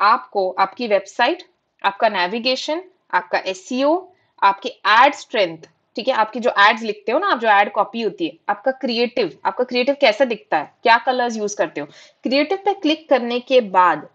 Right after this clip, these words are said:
क्या यूजर उसे पूरी तरह से दो सेकंड में, you know, आजकल होता है ना, तीन टैप में people want to just click, shop, go away, ठीक है? तो क्या आपकी वेबसाइट, आपका ऐप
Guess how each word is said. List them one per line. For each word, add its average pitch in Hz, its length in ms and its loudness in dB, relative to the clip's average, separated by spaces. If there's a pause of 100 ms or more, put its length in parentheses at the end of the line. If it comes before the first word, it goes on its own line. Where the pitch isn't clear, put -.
(100)
क्या 269 160 6
यूजर 220 720 2
उसे 233 300 -2
पूरी 247 360 -2
तरह 214 320 4
से 269 380 -2 (580)
दो 233 320 4
सेकंड 240 440 -4
में, 220 340 -2
you 240 100 0
know, 320 200 2 (260)
आजकल 262 320 6
होता 247 160 4
है 330 60 0
ना, 392 180 -4
तीन 294 240 2
टैप 233 320 4
में 202 300 -6 (280)
people 262 300 2
want 233 220 0
to - 340 -4
just 277 240 0 (380)
click, 320 180 2 (240)
shop, 233 280 2 (260)
go 196 60 2
away, 160 240 2 (760)
ठीक 240 80 -8
है? 285 100 -6 (300)
तो 339 60 0
क्या 269 280 4
आपकी 294 640 0
वेबसाइट, 214 640 0
आपका 196 500 0
ऐप 190 240 -2